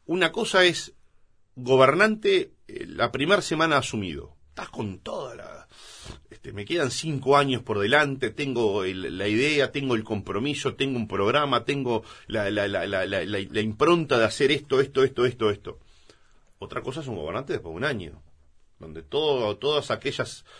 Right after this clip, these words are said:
este, aspiraciones, expectativas, ya algunas se transformaron en frustración, otras se transformaron en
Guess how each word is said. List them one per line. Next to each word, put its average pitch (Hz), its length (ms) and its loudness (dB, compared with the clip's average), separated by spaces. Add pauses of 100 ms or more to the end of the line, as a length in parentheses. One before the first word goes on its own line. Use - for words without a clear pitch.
(140)
este, 92 300 -10
aspiraciones, 131 1000 2
expectativas, 156 840 0 (260)
ya 135 160 4
algunas 123 340 2
se 110 100 -8
transformaron 101 560 -2
en 90 60 -6
frustración, 135 640 0
otras 120 320 -4
se 95 100 -12
transformaron 95 640 -2
en 131 240 0